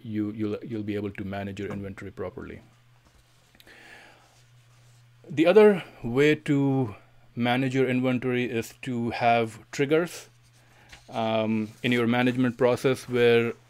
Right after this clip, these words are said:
uh, a system tells you, you know, when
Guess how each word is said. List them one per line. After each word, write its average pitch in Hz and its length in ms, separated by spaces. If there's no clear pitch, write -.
uh, 98 480
a 117 60
system 147 400
tells 131 340
you, 131 240
you 113 120
know, 110 80
when 120 480